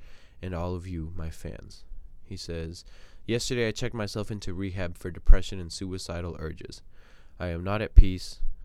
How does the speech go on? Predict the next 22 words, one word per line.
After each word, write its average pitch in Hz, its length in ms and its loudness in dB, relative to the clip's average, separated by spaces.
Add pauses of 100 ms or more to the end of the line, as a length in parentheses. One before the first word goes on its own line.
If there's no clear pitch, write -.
I 85 80 -2
haven't 101 380 0
been 95 280 -4
since 90 440 -6
you've 90 160 -8
known 85 280 -6
me." - 200 -12 (1000)
Um, - 380 -12 (140)
he 107 140 0
says, 85 420 -2
"If 90 120 -8
I 101 80 0
didn't 131 280 0
come 131 180 2
here, 110 180 4
I 98 80 2
would 104 160 -2
have 101 140 -4
done 90 180 -4
something 85 340 -8
to - 100 -10
myself. - 500 -8